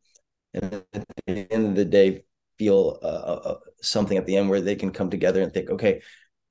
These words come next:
it's Fire Prevention Month. October's Fire Prevention Month. What can I do to protect my home?" You know, because I look at the, the Hawaii fires, and there are homes that were saved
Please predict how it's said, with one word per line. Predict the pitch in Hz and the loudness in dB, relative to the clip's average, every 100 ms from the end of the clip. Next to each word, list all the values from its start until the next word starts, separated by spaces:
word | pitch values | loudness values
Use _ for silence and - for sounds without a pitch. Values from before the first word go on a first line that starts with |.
| _ _ | _ _
it's | - - | -10 -2
Fire | - 139 120 | 4 4 4
Prevention | 110 120 113 113 | 4 4 2 2
Month. | 113 104 | 2 2
October's | 113 - 120 117 | 0 0 0 0
Fire | 113 110 | 0 0
Prevention | 95 101 95 92 | 0 -2 -4 -2
Month. | 95 92 | -2 0
What | 123 | 0
can | - | 2
I | 120 | 4
do | 95 104 | 4 0
to | |
protect | 80 76 101 - | -6 -4 -4 -2
my | 85 | -4
home?" | 82 69 53 - _ | -2 -4 -6 -12 _
You | - 95 | -2 2
know, | 95 95 98 - - - | 4 4 2 -2 -8 -10
because | - 139 | -2 4
I | 123 | 4
look | 123 147 160 | 4 4 2
at | 135 | 2
the, | 127 123 - | 6 6 6
the | 101 | 0
Hawaii | 110 117 127 143 | 2 4 4 4
fires, | - 107 92 98 | 2 2 2 -2
and | 78 110 | -6 -6
there | 110 | -2
are | - 127 120 | 4 4 4
homes | 120 135 131 | 4 2 2
that | 104 76 | 0 -2
were | 101 | -4
saved | - 127 131 107 - | 0 2 4 2 -2